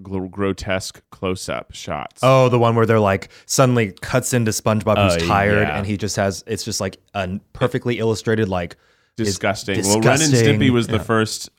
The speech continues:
Speaker 1: in my memory to do exactly
Speaker 2: Yeah.
Speaker 1: that. They would do the close punch-ins of, like, just disgust. Like, if they're like, "My teeth are gross. What do you mean?" And it would be a close-up of the grossest
Speaker 3: Yeah.
Speaker 1: teeth in a mouth. And, like, uh, Flapjack did that,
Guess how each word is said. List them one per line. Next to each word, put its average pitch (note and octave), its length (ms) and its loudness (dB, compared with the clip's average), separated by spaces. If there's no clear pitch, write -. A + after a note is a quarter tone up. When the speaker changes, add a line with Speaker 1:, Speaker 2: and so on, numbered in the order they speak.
Speaker 1:
in G2+ 140 -2
my G#2+ 220 0
memory D#2+ 580 -4
to G2+ 140 -12
do A2 240 -2
exactly G2+ 360 0
Speaker 2:
Yeah. F#2+ 200 2
Speaker 1:
that. F2+ 180 -2
They G2 140 -2
would A2 160 -2
do A2 160 0
the G2+ 100 -4
close G2+ 480 -4
punch-ins G2+ 680 -6
of, F2 120 -10
like, F2 300 -4
just A2 220 -6
disgust. - 480 -6
Like, A#2 160 0
if A2 60 -6
they're A2+ 120 0
like, G#2+ 220 -2
"My F3 140 -4
teeth F3 340 -4
are C3 80 0
gross. G2 300 -4
What D#3+ 80 -4
do F#3 80 -4
you G3 40 -4
mean?" G3+ 240 -2
And A#2 140 -2
it - 20 0
would A2 140 0
be A2 140 2
a G#2 40 0
close-up A#2 520 -2
of G2 160 -2
the G#2+ 140 -2
grossest G#2 840 -2
Speaker 3:
Yeah. C#3+ 180 4
Speaker 1:
teeth A2+ 420 -2
in A2 80 -2
a G#2 80 2
mouth. G2+ 560 0
And, A2+ 160 -2
like, A2 280 -2
uh, G#2+ 300 2
Flapjack E3 600 0
did D3 160 -4
that, C#3 480 0